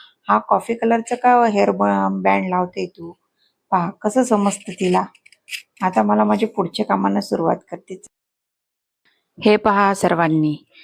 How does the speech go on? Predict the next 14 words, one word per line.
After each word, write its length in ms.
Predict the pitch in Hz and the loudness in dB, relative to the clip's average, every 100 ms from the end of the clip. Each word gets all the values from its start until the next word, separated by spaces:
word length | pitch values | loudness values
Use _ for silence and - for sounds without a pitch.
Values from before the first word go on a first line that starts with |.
| - - _ _ - - | -20 -20 _ _ -12 -2
आज 160 | 202 185 | 0 0
सुट्टी, 880 | - - - - - 202 185 220 214 | 0 2 2 2 4 2 4 4 4
तर 100 | 202 185 | 2 4
शार्वीला 520 | 202 190 190 196 190 | 2 4 4 4 4
मला 420 | 190 190 190 196 | 2 2 2 2
ती 280 | 196 - 208 | -2 0 0
त्रास 320 | - 202 196 | 4 0 2
देते 260 | 208 208 208 | 2 2 4
म्हणून 240 | 208 196 | 4 4
मी 160 | 190 190 | 4 4
तिला 200 | 196 190 | 2 2
कलर 320 | 196 202 202 | 4 4 4
दिले 260 | 185 196 | 2 2
करायला 460 | 180 170 170 175 | 2 2 2 2